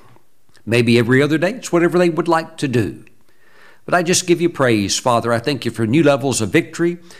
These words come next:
being ex-, expressed through their life today and continuing on as they enjoy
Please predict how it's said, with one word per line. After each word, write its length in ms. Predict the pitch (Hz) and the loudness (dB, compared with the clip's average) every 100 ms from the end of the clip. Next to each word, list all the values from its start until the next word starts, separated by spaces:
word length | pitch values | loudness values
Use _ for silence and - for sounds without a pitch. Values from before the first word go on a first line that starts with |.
| - 92 | -14 -2
being 200 | 131 120 | 0 0
ex-, 380 | 120 - - - - | -2 -6 -8 -12 -10
expressed 640 | 123 - - 196 - - - - - | -6 -4 0 0 -2 -6 -16 -20 -20
through 260 | - 220 247 | 0 2 4
their 180 | 233 190 | 4 2
life 480 | 113 90 - - - - - - - | 0 -2 -10 -20 -20 -20 -20 -20 -10
today 540 | - 120 190 107 71 - - - - - - | -2 0 2 0 -8 -20 -20 -20 -20 -16 -4
and 260 | 107 104 | -4 -2
continuing 600 | 104 117 147 180 190 180 156 | -4 -2 2 2 4 4 4
on 380 | 107 78 76 - - - - 107 | 0 -4 -14 -20 -20 -20 -12 -6
as 200 | 107 98 | -4 0
they 180 | 139 | 2
enjoy 680 | 131 117 123 170 98 73 - | 2 2 2 2 -2 -8 -20